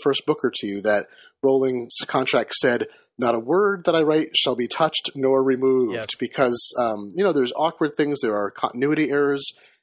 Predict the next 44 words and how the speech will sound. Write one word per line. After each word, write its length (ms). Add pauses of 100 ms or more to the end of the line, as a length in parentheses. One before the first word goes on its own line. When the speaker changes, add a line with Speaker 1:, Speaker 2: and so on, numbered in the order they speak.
Speaker 1:
in 160
the 60
books, 360 (180)
uh, 180
some 180
of 100
which 180
were 140
fixed 260
in 60
later 240
editions, 540
um, 360
such 220
as 200
the, 240
uh, 220 (540)
the, 200
um, 440 (640)
prior 400
incantant, 720 (100)
incantanti 800
or 60
whatever 260
it 80
is, 200
the, 140
uh, 80
last 360
spell 340
cast 480 (360)
out 100
of 80
the 80
wand. 580
Um, 400 (340)
it's, 320
uh, 180
very 420
Unix-like. 640 (440)
"Tell 180
me 100
the 100
last 240